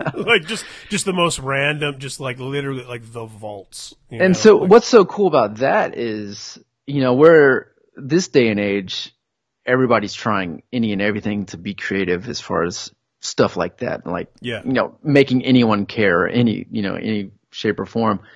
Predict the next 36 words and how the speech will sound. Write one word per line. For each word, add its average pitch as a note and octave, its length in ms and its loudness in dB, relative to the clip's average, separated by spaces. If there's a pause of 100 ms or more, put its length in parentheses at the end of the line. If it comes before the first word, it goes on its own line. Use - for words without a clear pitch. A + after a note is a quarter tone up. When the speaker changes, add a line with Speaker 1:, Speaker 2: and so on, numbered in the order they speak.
(600)
Speaker 2:
But C3 140 4
it, - 140 2
it's C#3+ 140 0
so D#3 240 4
cool D3+ 420 2
that A2 180 0
they A2+ 200 4
did A#2+ 440 4
all G#2+ 260 6
that F#2 480 0 (360)
at A2 160 0
a G2+ 60 0
point A2+ 400 -6
where F2 300 -2
they A2+ 140 2
didn't F2+ 240 -4
need G2 240 -6
to - 60 -16
do - 160 -12
that. - 300 -12
You A2+ 60 -16
know, G#2 40 -12
Speaker 1:
Right. G2+ 300 -4
Speaker 2:
they A2 100 4
were A2+ 140 4
selling F#2+ 500 0
Speaker 1:
Right. E2+ 80 -6
Speaker 2:
a E2+ 40 -8
shitload F#2 600 -2
of F2+ 60 -2
records, F2 340 -4
making F2 240 -6
a D#2 40 -6
shitload F#2+ 420 -2
of F2 60 -2
money. G2+ 480 0